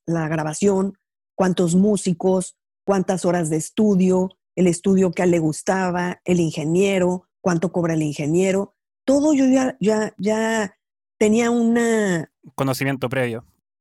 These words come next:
Speaker 1: un conocimiento previo. Ya, ya había analizado yo, ya había visto cómo funcionaba y aparte en ese momento, más que arreglista, yo ya me había enamorado del mundo de la producción.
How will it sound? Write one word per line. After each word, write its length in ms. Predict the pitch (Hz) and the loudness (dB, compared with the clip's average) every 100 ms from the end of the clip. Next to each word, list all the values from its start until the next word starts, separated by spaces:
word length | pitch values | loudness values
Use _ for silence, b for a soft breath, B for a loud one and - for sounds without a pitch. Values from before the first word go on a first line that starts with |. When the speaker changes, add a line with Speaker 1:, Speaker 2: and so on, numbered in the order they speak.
| _ | _
Speaker 1:
un 160 | 240 240 | 0 2
conocimiento 680 | 262 240 214 208 220 220 202 | 2 0 0 0 2 0 -2
previo. 300 | 208 202 196 | 0 2 2
Ya, 200 | 220 - | 0 0
ya 160 | 190 247 | 0 2
había 220 | 233 277 | 0 0
analizado 720 | 262 233 180 175 - 214 202 | -2 0 0 0 -2 -2 0
yo, 180 | 190 202 | 2 2
ya 140 | 202 202 | 2 2
había 200 | 208 208 | 2 2
visto 380 | 208 185 208 | 0 0 -4
cómo 320 | 196 185 190 190 | -2 0 0 -2
funcionaba 580 | 175 160 170 170 175 | -2 -4 -2 -2 0
y 60 | 190 | -2
aparte 440 | 165 - 190 185 | -2 -4 -4 -2
en 80 | 196 | -2
ese 180 | 208 240 | -2 -2
momento, 680 | 247 208 190 190 220 247 - _ _ _ _ - | -2 0 0 0 -2 -4 -6 _ _ _ _ 0
más 400 | 208 262 339 - | 2 2 -2 -4
que 120 | 359 | -4
arreglista, 840 | 285 208 170 185 208 196 - 226 320 - _ _ _ _ _ _ | 0 0 2 4 2 0 -4 -4 -6 -16 _ _ _ _ _ _
yo 180 | 180 220 | 2 4
ya 140 | 247 | 4
me 120 | 277 247 | 2 2
había 180 | 214 | 2
enamorado 720 | 254 262 226 202 190 208 214 247 | 2 2 2 2 2 2 0 0
del 160 | 202 | 0
mundo 260 | 185 202 214 | 0 0 0
de 100 | 190 | -2
la 100 | 160 | -6
producción. 640 | 151 143 - 233 226 151 | -6 -6 -6 -4 -4 -6